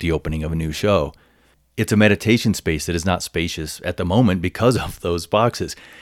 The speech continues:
It's my camera bag on the floor and artwork on the walls, mostly mine, but also that of friends and a few others. It's art supplies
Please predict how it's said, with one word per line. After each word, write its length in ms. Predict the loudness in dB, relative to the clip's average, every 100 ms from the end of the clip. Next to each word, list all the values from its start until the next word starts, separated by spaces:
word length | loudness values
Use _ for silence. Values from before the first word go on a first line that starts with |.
| -8
It's 160 | -4
my 140 | -4 -6
camera 420 | -6 2 4 6
bag 220 | 4 0
on 80 | -2
the 80 | -6
floor 520 | -6 0 2 2 -2 _ _ _ -8
and 140 | -6 4
artwork 400 | 4 6 2 2
on 100 | 0
the 80 | 2
walls, 540 | 4 4 2 -6 -20 _ _ -2
mostly 380 | 4 4 4 4
mine, 300 | 6 6 6
but 120 | 6
also 240 | 6 6 4
that 180 | 4
of 80 | 2
friends 540 | 0 0 2 -2 -8 -6
and 160 | -2
a 40 | -2
few 220 | -2 0
others. 380 | 0 -2 -8 -16 _ _ _ _ _ _ _
It's 200 | -2 -2 2
art 240 | 4 4
supplies 600 | 0 -6 -6 -8 -8 -14